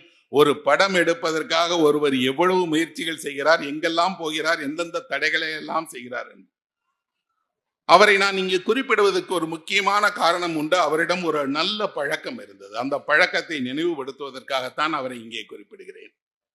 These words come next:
என்ன பழக்கம் தெரியுமா? அவர் யாராவது ஒருவர் அவருக்கு,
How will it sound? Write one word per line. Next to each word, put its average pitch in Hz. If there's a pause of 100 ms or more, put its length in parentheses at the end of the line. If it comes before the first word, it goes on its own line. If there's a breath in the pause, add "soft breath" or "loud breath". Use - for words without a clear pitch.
(300)
என்ன 170
பழக்கம் 165
தெரியுமா? 151 (100)
அவர் 151
யாராவது 165
ஒருவர் 156
அவருக்கு, 139